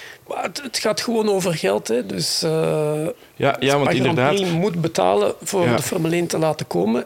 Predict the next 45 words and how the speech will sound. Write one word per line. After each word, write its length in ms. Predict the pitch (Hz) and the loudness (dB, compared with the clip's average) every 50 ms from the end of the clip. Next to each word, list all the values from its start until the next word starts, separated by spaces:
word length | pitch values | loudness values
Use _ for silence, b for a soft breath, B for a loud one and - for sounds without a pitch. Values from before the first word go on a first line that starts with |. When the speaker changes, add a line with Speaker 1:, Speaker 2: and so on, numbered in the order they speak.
| - | -6
Speaker 1:
En 200 | - 220 170 170 | -6 -4 -2 -2
dan 100 | 170 - | 0 -2
hebben 180 | 170 - - 156 | -2 -2 -4 -4
ze 80 | 165 175 | -4 -2
wel 160 | 170 170 170 170 | -2 0 0 0
hun 180 | 175 170 165 - | 0 -2 -2 -4
inkomsten 500 | 190 196 190 - 196 190 180 - - 170 | -6 -4 -2 -2 -2 -2 -2 -4 -2 -2
van 180 | 156 165 156 151 | -2 0 0 -2
de 120 | 143 127 | -2 -4
ticketverkoop. 760 | - 196 - - 170 - - - - - 240 247 247 - - B B B B B B B B B B - 247 226 | -6 -6 -4 -4 -6 -6 -8 -10 -6 -4 -4 -4 -4 -6 -10 B B B B B B B B B B -16 -10 -6
Maar 480 | 175 175 165 160 165 160 160 156 156 147 | -4 -2 0 2 2 2 2 2 0 0
dat 120 | 156 156 | 0 0
weegt 260 | 147 156 147 139 - | 0 0 -2 -2 -2
niet 120 | - 143 147 | -2 -2 -2
op, 140 | 170 - | -2 -2
hè. 160 | - 156 170 180 | -2 -4 -4 -4
Bij 200 | - 196 139 143 | -4 -4 -4 -2
Liberty 380 | 139 143 - 151 175 170 - 175 | -2 -2 -2 -4 -4 -4 -4 -2
wil 160 | 156 165 165 | -2 -2 -2
ze 100 | 151 160 | -2 -4
gewoon 240 | 165 165 160 160 151 | -4 -2 -2 -2 -2
veel 240 | - - 175 165 160 | -2 0 0 0 0
meer. 500 | 151 151 156 165 185 214 - - - - - | 0 0 2 2 0 0 -2 -4 -8 -12 -12
Eh, 380 | - - 170 160 160 156 156 151 151 151 - - | -6 -4 -2 0 0 0 0 0 -2 -2 -4 -4
en 80 | 160 139 | -4 -4
Spa 200 | - - - 160 | -4 -2 -4 -2
zegt 220 | 156 151 160 - | -2 -4 -6 -4
van, 140 | - 190 - - | -4 -4 -4 -2
"Nee, 500 | 262 190 180 196 226 254 262 208 196 185 | -2 0 0 2 0 0 -2 -2 -4 -4
dat 120 | 170 180 | -4 -4
is 80 | 160 - | -4 -4
toch 200 | - 220 160 - | -4 -6 -6 -4
niet 120 | 214 170 | -2 -2
nodig. 340 | 165 202 226 254 254 226 220 | 0 0 0 0 0 -2 -2
Allee, 380 | - 220 233 247 247 233 233 240 - | -2 -2 -2 -2 -2 -2 -4 -6 -8
jullie 260 | 247 247 196 165 190 | -8 -6 -4 -4 -2
willen 240 | 175 - 95 - - | 0 0 0 0 -2
toch 140 | - 165 | -2 -4
op 80 | 160 160 | -4 -4
het 80 | - - | -6 -4
mooiste 280 | 214 190 196 - - - | -2 -2 -2 -2 -2 -4
circuit 320 | - - - - 185 - | -6 -6 -6 -8 -6 -6
ter 120 | - 165 | -6 -4
wereld 380 | 151 196 214 226 214 240 - - | -2 0 0 0 0 -2 -4 -4
rijden?" 360 | - 220 226 226 240 262 262 | -4 -2 -2 0 -2 -2 -4